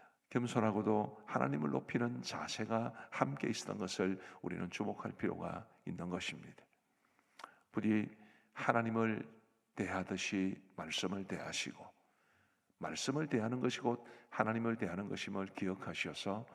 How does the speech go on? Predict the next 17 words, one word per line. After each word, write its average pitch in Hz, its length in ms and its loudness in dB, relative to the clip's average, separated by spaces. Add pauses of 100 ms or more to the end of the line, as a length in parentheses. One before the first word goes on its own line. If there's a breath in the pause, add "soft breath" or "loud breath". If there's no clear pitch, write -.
(340 loud breath)
우리 95 140 0
하나님의 98 400 2
내-, 95 220 4
말씀에 95 420 2
대한 92 280 2 (360 loud breath)
바른 127 300 0
자세를 110 380 0
가지고 104 320 -2
살아갈 98 380 -2
수 - 100 -4
있게 90 120 -6
되기를 92 400 2 (260 loud breath)
주의 90 220 0
이름으로 87 560 -2
축복합니다. 85 760 -2 (1400 loud breath)
자, - 100 -2
그러면 139 580 6